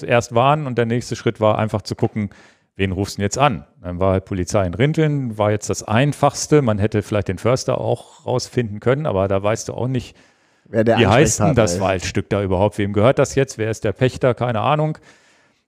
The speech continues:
Speaker 1: Und die Polizei hat mir versprochen, sie schickt da einen Streifenwagen vorbei und, äh, kümmert sich drum. Und wir haben jetzt auch schon das erste Feedback bekommen nach drei, vier Tagen, dass
Speaker 2: Dass sie sich
Speaker 1: dann,
Speaker 2: drum gekümmert haben.
Speaker 1: dass es dann weggesägt wurde und so weiter.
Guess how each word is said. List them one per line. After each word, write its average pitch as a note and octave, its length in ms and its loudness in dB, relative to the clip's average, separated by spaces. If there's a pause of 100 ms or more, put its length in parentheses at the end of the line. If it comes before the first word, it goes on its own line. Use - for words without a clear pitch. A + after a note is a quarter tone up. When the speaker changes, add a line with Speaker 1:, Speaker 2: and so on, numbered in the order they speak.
Speaker 1:
Und A2+ 160 -4
die A#2 40 -2
Polizei A#2+ 440 4
hat C3 100 2
mir A#2 100 2
versprochen, A#2 580 0
sie G#2+ 100 -4
schickt - 380 -4
da A2 40 2
einen G#2+ 80 0
Streifenwagen A2+ 640 2
vorbei G#2+ 580 2
und, G2 380 -10
äh, F#2+ 340 -2
kümmert C3 300 2
sich - 160 -2
drum. A2 240 0
Und G2 180 -4
wir G2 100 4
haben G2+ 120 2
jetzt G#2+ 180 -2
auch G#2+ 200 -4
schon G#2 200 -2
das G2 160 -2
erste G#2+ 300 -4
Feedback G#2+ 320 -4
bekommen A2 340 0
nach G#2 300 0
drei, G2 240 0
vier G2+ 180 -2
Tagen, G2+ 460 2
dass - 100 0
Speaker 2:
Dass D3 120 0
sie - 100 2
sich - 140 0
Speaker 1:
dann, F2+ 100 -4
Speaker 2:
drum D#3 80 -2
gekümmert D3+ 360 0
haben. D#2 200 -4
Speaker 1:
dass - 260 -4
es G#2 100 -14
dann G2 160 -4
weggesägt D#3+ 480 0
wurde C#3 300 4
und A2 160 -6
so G#2+ 140 -8
weiter. C#3 400 2